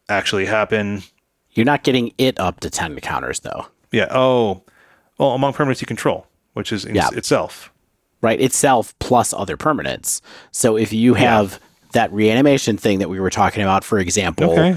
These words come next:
Speaker 1: okay,
Speaker 2: you know,
Speaker 1: okay.
Speaker 2: and I think there's some other cards in here, like I said, or maybe we're not gonna talk about 'em this week 'cause they're late spoilers, but,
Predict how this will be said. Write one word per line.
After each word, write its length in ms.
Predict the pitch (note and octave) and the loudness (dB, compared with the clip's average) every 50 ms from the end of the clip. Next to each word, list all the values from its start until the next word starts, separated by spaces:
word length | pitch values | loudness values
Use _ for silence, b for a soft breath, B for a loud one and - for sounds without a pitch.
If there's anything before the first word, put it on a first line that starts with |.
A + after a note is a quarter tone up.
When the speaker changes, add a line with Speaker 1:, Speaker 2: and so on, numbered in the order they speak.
| B2+ C3 | -2 -4
Speaker 1:
okay, 340 | D#3 D3+ D#3 D3 D#3 F3+ D#3+ | -2 0 2 2 2 2 2
Speaker 2:
you 80 | C3 A#2+ | 2 2
know, 140 | G#2 E2+ - | 2 2 0
Speaker 1:
okay. 100 | D3+ E3+ - - _ _ - - _ _ | 0 -2 -4 -10 _ _ -20 -20 _ _
Speaker 2:
and 240 | - A#2+ B2 B2+ - - | -2 0 0 0 -2 0
I 100 | A#2 A#2 | -2 0
think 160 | - F3+ - | 0 -2 0
there's 140 | - A3 - | 0 0 2
some 160 | - G3 D3 - | 2 -2 0 2
other 220 | A#2+ B2 C#3 C3+ | 0 2 2 0
cards 320 | - - B2+ C3+ C3 - | 0 2 2 2 2 0
in 80 | B2+ A#2 | -2 -2
here, 160 | G2+ B2 B2+ | 0 0 2
like 220 | A#2 A2+ A2 G2 G2+ | 4 4 2 2 0
I 80 | G2+ G2 | -2 -2
said, 400 | - - A#2+ A#2+ A#2+ G2 E2+ - | 0 2 2 2 2 0 -2 -6
or 220 | - G2 G2 F#2 D#2 | -2 0 0 0 0
maybe 260 | G2 G#2 A#2+ B2 B2 | 0 2 2 4 4
we're 60 | B2 | 4
not 120 | A#2+ A#2 A2 | 2 2 0
gonna 100 | A2+ G2 | 0 0
talk 220 | - A2+ G#2 - | 0 0 0 0
about 200 | G#2+ F#2+ G2 G2 | 2 2 2 2
'em 100 | F#2 F2 | 2 0
this 180 | F#2 F#2+ - - | -2 -2 -2 -2
week 160 | F#2+ F2 E2 | -4 -6 -4
'cause 120 | - G2 E2+ | -6 -6 -4
they're 120 | F#2 F2 | -4 -4
late 260 | F2 E2+ F2+ F2+ D#2+ - | -2 0 0 -2 -2 -4
spoilers, 500 | - - - F#2+ G2 F#2 F2+ E2+ D#2+ - | -6 -6 -4 -6 -4 -2 -4 -4 -4 -2
but, 240 | - F2 E2 E2 | 0 0 0 0